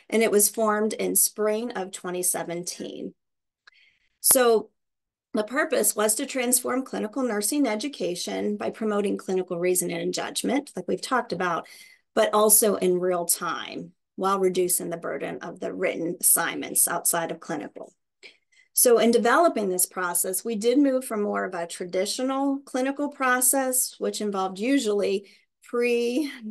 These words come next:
you know, during clinical and post-clinical work, both on the student's part and faculty part, to more of a process which focused on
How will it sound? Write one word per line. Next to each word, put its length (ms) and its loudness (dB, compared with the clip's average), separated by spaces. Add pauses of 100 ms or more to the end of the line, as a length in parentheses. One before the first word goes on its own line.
you 160 -8
know, 140 -4
during 320 -4
clinical 500 -4
and 140 -2
post-clinical 960 0
work, 400 -2 (320)
both 240 4
on 220 4
the 80 0
student's 480 0
part 400 -4
and 260 -6
faculty 460 -4
part, 440 -6 (580)
to 200 6
more 500 6
of 140 0
a 80 0
process 680 0
which 280 0
focused 500 -2
on 380 -6